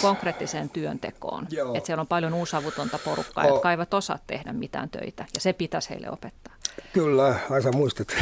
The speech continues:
Speaker 1: No juu.
Speaker 2: <laughs> Kyllä, kyllä, se on ihan, ihan totta, ja, ja, ja niin kuin mä oon sanonut, että mulla on aika itse olleena siellä, niin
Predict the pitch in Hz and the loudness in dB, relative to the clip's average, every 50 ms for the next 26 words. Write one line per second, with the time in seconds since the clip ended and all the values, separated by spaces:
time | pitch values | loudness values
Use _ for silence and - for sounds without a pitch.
0 | - - 147 - - - - 202 180 196 196 185 202 196 - 254 240 156 151 - | 4 4 4 2 2 0 0 2 2 4 4 4 2 2 2 4 4 6 6 8
1 | 135 135 131 - - 160 143 139 135 127 - - 165 151 143 143 139 127 143 139 | 8 6 6 6 4 4 6 6 4 4 4 4 4 4 4 4 6 6 6 6
2 | 127 120 - - - 139 139 143 131 - 143 139 135 - - - 117 120 107 104 | 4 4 2 2 2 4 6 4 4 4 4 2 2 2 2 4 4 6 6 4
3 | 101 95 90 90 - 95 110 98 98 98 98 95 98 - - 92 107 104 104 107 | 4 2 0 -2 0 0 2 2 2 2 2 2 0 -2 -2 0 0 2 2 2
4 | 104 104 104 104 104 107 - - - - - - 113 110 107 101 101 98 98 - | 2 2 2 2 2 0 -2 -4 -10 -6 -2 -2 0 2 2 2 2 0 0 2
5 | 110 113 113 107 110 113 123 131 123 - 123 120 110 - - - - - - - | 2 4 4 6 6 6 6 4 4 4 2 2 2 -2 -6 -16 -14 -14 -12 -12
6 | - - - - - - - - - - - - - - - - - - - - | -14 -14 -16 -16 -16 -18 -20 -20 -20 -20 -20 -20 -20 -20 -20 -20 -20 -20 -8 -2
7 | - 147 151 147 - - 127 127 131 131 139 135 135 135 120 110 101 95 90 90 | 2 2 2 2 4 4 4 6 6 6 6 6 6 6 6 6 4 4 0 0
8 | - - - - - - 120 113 107 101 87 85 82 82 - - - - - - | -2 -6 -10 -10 -4 0 2 4 4 4 4 2 0 -2 -2 -6 -10 -12 -10 -8
9 | 85 90 87 90 87 85 78 | -6 -4 -2 -2 -4 -4 -6